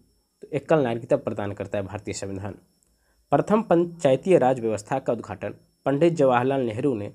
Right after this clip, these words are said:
दो अक्टूबर उन्नीस सौ उनसठ ईस्वी को किस स्थान पर किया था? तो ये नागौर राजस्थान में किया था सर्वप्रथम।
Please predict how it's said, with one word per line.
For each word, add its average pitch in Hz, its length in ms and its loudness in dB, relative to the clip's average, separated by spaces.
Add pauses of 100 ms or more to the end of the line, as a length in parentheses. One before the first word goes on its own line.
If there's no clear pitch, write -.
(120)
दो 131 200 2
अक्टूबर 151 480 2
उन्नीस 143 360 -4
सौ 160 60 -2
उनसठ 139 420 -2
ईस्वी 131 220 -10
को 123 120 -4
किस 160 240 -6
स्थान 117 300 -6
पर 113 120 -10
किया 104 240 -6
था? 101 180 -8 (600)
तो 131 80 0
ये 127 40 2
नागौर 123 380 2
राजस्थान 113 480 -2
में 104 140 -6
किया 98 200 -8
था 104 100 -14
सर्वप्रथम। 98 560 -10